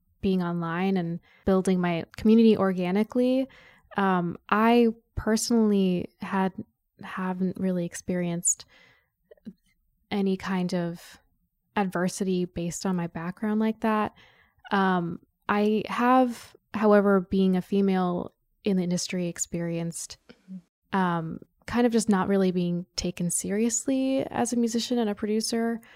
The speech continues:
Um, and not something that, I mean, it's hard to tell on the, like, on the big scope of things, like,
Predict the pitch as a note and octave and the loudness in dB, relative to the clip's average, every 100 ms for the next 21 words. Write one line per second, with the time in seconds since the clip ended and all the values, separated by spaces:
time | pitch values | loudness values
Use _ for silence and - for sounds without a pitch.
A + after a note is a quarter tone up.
0 | - _ _ - G3 F#3+ F3 E3+ F3 G3+ | -20 _ _ -2 2 2 0 -4 -6 -10
1 | _ _ G3+ G3 F#3 F3+ - - _ _ | _ _ -2 0 0 -4 -8 -14 _ _
2 | _ _ _ A#3 C4+ C#4 - B3+ A#3+ A3+ | _ _ _ 2 2 2 4 2 4 4
3 | G#3 F3+ - G#3+ G#3+ A3 - A3+ A3 G#3 | 6 4 4 6 6 2 -2 -2 0 -2
4 | - G#3 F#3+ F3+ F3 F3 _ _ _ - | -4 -2 -2 -2 -2 -6 _ _ _ -8
5 | F#3 F3 F3 E3+ - _ - - F#3 F3+ | -6 -6 -6 -8 -12 _ -10 -4 -2 -2
6 | F3 E3 F3 E3+ D#3+ - | -4 -4 -4 -6 -8 -10